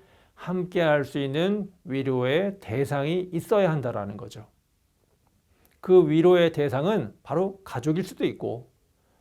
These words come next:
또 성직자일 수도 있으며 정신건강복지센터나 자살예방센터의 담당 선생님, 나와 같은 아픔을 겪은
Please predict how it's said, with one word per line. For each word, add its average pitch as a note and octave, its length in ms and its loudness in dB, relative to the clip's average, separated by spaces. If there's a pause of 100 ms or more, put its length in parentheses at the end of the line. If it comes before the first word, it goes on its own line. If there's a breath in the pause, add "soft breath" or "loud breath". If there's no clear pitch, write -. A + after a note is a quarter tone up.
또 A#2+ 140 -6
성직자일 G#3+ 680 2
수도 D#3 260 -4
있으며 A#2 580 -8 (600)
정신건강복지센터나 D3+ 1500 -2 (400 soft breath)
자살예방센터의 C3 1400 -4 (100)
담당 A#2+ 500 -10
선생님, F3 600 -4 (720)
나와 D3+ 460 2
같은 C3 340 -4
아픔을 C#3+ 540 -4
겪은 F3+ 640 -6